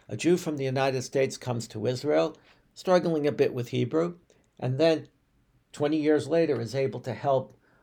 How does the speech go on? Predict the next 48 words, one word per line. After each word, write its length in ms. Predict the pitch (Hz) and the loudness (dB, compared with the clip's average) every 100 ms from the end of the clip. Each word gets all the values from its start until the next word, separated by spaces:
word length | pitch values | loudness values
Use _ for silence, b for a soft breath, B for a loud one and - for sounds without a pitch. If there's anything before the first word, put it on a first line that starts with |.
| b | b
a, 200 | 117 - | -6 -4
a 80 | 135 | -6
recent 420 | 110 135 139 127 | -6 -6 -6 -4
immigrant 500 | 139 127 120 120 107 | -2 -2 -2 -6 -8
from 280 | 110 123 113 | -4 -4 -2
the 120 | 113 | -4
former 320 | 110 131 117 120 | -6 -4 -4 -4
Soviet 540 | 131 113 117 113 - | -2 -2 -2 -6 -4
Union 360 | 127 123 113 113 B B B | -4 -2 -4 -8 B B B
come 400 | - 131 127 123 - | -2 0 0 -4 -6
to, 360 | - 120 113 107 | -2 -2 -2 -6
uh, 460 | - 113 107 110 - - - - | -4 -2 -2 -2 -4 -8 -14 -10
to 120 | 123 | -8
learn, 580 | 117 127 135 123 113 107 - _ _ _ _ - - | -4 2 4 4 0 -10 -18 _ _ _ _ -16 -10
uh, 300 | 123 117 127 - - - | -8 -6 -6 -8 -12 -10
to, 200 | 131 123 | -10 -8
to, 160 | - | -10
to 200 | - - | -8 -6
learn 300 | 135 127 123 | -4 -2 -2
a 60 | 117 113 | -2 -6
bit 140 | 120 | -6
more 160 | 120 107 | -6 -6
Hebrew. 400 | 120 104 107 110 b b b b b | -6 -6 -6 -10 b b b b b
And 100 | 120 | -4
it 80 | 123 | -4
was 140 | 117 | -4
a, 100 | 117 | -6
it 80 | 147 | -6
was 160 | 123 113 | -4 -4
a 60 | |
great 240 | 107 120 120 | -2 -2 -2
experience. 480 | 123 - 120 113 135 | -6 -4 -2 -4 -6
And 120 | 135 | 0
really, 440 | 160 139 123 - _ | 2 2 2 -4 _
the, 120 | - - | -6 -4
the 180 | - | -4
whole 240 | 131 190 175 | -2 0 0
idea 320 | 135 113 120 | -2 -4 -6
of 100 | 107 | -6
Hebrew 320 | 117 113 117 | -6 -6 -4
as 120 | 113 | -6
a 60 | 120 | -6
language, 500 | 110 113 120 107 110 | -6 -6 -4 -6 -6
as 120 | 117 | -6
a 60 | 123 | -4
modern 380 | 120 123 123 113 | -2 -2 -2 -4
language, 480 | 117 110 107 - | -6 -6 -8 -10
just 260 | - 110 - | -8 -10 -10